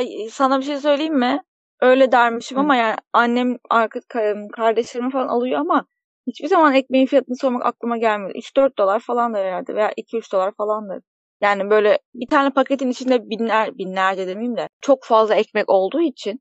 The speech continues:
Speaker 1: mesela diyelim. Tost ekmeği gibi.
Speaker 2: Hmm. Ekmeği boş ver. Ya hayatın ucuzluk o-, mesela teknoloji
Speaker 1: Fast
Speaker 2: pahalı
Speaker 1: food
Speaker 2: mı
Speaker 1: çok ucuz
Speaker 2: atıyorum?
Speaker 1: mesela. Fast food inanılmaz ucuz. Mesela sen hani Amerika'ya geldiğinde oha burası Türkiye değil falan filan olayında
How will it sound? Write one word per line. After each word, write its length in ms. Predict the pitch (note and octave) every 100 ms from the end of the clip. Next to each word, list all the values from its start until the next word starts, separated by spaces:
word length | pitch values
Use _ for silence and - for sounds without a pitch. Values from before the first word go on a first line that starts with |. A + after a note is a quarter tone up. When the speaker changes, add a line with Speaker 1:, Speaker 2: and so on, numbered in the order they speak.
| -
Speaker 1:
mesela 380 | F3 - E3 D#3+ D#3
diyelim. 180 | D#3+ F3 _ _ _ _ _ _ -
Tost 300 | F#3+ F#3 F3
ekmeği 280 | - E3+
gibi. 300 | E3 F#3 E3+
Speaker 2:
Hmm. 100 | E3+ F3 _ _ _ _ _ -
Ekmeği 360 | A#3+ A#3+ C4+ A#3
boş 240 | B3 B3
ver. 160 | - - -
Ya 200 | A#3 G#3+
hayatın 340 | A3 B3+ C4+ D4+
ucuzluk 560 | B3 G#3+ A#3+ A3+ G#3 -
o-, 140 | G#3+ G#3+
mesela 360 | D#4+ D4 C4 - G#3 _ _ -
teknoloji 500 | B3 B3 C#4+ C#4 C4+
Speaker 1:
Fast 160 | E4+ D4+
Speaker 2:
pahalı 180 | D4
Speaker 1:
food 100 | D4+
Speaker 2:
mı 60 | -
Speaker 1:
çok 120 | - -
ucuz 40 | G3
Speaker 2:
atıyorum? 140 | D3 D3
Speaker 1:
mesela. 280 | F#3+ G3
Fast 380 | F3 - A3+ A#3+
food 120 | B3+ B3+
inanılmaz 680 | A#3+ A#3 A#3+ A#3+ A#3 A#3 A3
ucuz. 440 | - F3+ - D#3 - - _
Mesela 420 | - B3+ B3 A3 A3
sen 280 | C4+ A#3
hani 180 | B3+ A#3+ -
Amerika'ya 480 | A#3 A#3+ - A#3+
geldiğinde 720 | A3+ A3+ A3 G#3+ A3 A3+ A3+ G#3 -
oha 220 | G#3 A3
burası 240 | A3 A3 -
Türkiye 340 | A3+ A#3+ G#3+
değil 180 | A3+ A3
falan 260 | - G#3+ G#3
filan 280 | G#3 G#3+ G3+
olayında 880 | - G3+ G3+ G3+ G3 - - B3 E4